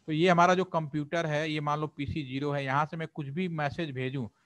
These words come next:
इस computer से, मान लो इस पीसी टू को भेजना चाहता हूँ, ठीक है, तो ये कहाँ से जाएगा? ये हमारा जो जाएगा यहाँ से computer से निकलेगा, switch में जाएगा, स्विच से निकलेगा, router में जाएगा,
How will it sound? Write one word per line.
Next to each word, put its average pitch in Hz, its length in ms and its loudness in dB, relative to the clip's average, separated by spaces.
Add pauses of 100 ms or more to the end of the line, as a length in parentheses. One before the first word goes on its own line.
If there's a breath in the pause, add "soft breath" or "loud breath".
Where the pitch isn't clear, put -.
(180)
इस 175 160 2
computer 156 460 -2
से, 185 140 4
मान 147 200 2
लो 156 100 0
इस 156 180 2
पीसी 147 260 -2
टू 139 180 -6
को 143 160 -4
भेजना 113 320 -4
चाहता 92 380 -12
हूँ, 87 120 -16 (420)
ठीक 175 120 -4
है, 131 120 -4 (340)
तो 156 60 -4
ये 160 180 2
कहाँ 180 300 6
से 190 120 4
जाएगा? 113 340 6
ये 123 220 2
हमारा 147 260 8
जो 151 160 2
जाएगा 131 300 4
यहाँ 120 240 2
से 175 260 -2 (840)
computer 147 420 2
से 170 100 2
निकलेगा, 165 460 0
switch 143 300 -12
में 156 140 -8
जाएगा, 156 320 -4
स्विच - 720 -10
से 170 60 -4
निकलेगा, 156 440 -4
router 135 360 -4
में 143 140 -4
जाएगा, 147 340 0